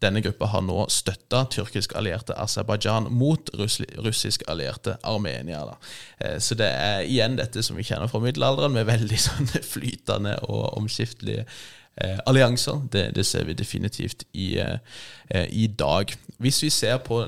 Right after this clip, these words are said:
dette andre aspektet av, liksom, ny krigføring, så handler jo det mer om teknologi, og også her så har vi jo sett noen ganske dramatiske eksempler på, på hvordan moderne krigføring gjerne vil se ut, og jeg har sett ganske mange spekulere i om vi nå nærmer oss,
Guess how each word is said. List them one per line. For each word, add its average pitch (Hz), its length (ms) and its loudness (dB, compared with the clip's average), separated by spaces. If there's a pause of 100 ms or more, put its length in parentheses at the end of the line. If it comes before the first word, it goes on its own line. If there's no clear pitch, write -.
dette - 320 -12
andre 131 400 2
aspektet - 480 -4
av, 87 160 -6
liksom, 98 240 -2
ny 104 400 2
krigføring, 95 560 -2
så 101 160 -6
handler 92 220 -4
jo 90 100 -2
det 92 80 0
mer 87 240 -2
om 92 220 -2 (100)
teknologi, 107 800 0 (100)
og 95 160 0
også 101 240 -4
her 87 160 -2
så 92 140 -4
har 76 80 -6
vi 82 80 -2
jo - 20 0
sett - 240 -4
noen 87 160 -6
ganske - 320 -6
dramatiske 87 720 -4 (960)
eksempler 123 640 0
på, 107 200 2 (280)
på 110 160 2
hvordan 95 460 -2
moderne 95 580 -6
krigføring 92 540 -8
gjerne 78 240 -10
vil 85 180 -8
se - 160 0
ut, 180 220 -4
og - 80 -6
jeg 65 80 2
har - 80 0
sett 127 180 0
ganske 117 240 0
mange 104 320 0
spekulere 101 560 0
i 98 80 0
om 98 140 -2
vi 98 100 0
nå 90 220 -2 (100)
nærmer 90 320 -4
oss, 98 140 0